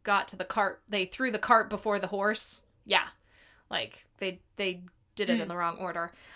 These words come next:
Speaker 1: Um, so I think they could have cut that down a,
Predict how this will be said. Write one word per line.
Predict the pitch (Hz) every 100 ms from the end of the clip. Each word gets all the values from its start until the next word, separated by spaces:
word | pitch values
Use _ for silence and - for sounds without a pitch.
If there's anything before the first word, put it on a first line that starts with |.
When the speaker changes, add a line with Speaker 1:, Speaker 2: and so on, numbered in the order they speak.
| - -
Speaker 1:
Um, | 254 269 269 262 - _ _ _
so | - 269
I | 254
think | 262 226
they | 208
could | 214
have | 202
cut | 190 175
that | 160 160
down | - 170 175 - 220 - _ _ _ -
a, | 190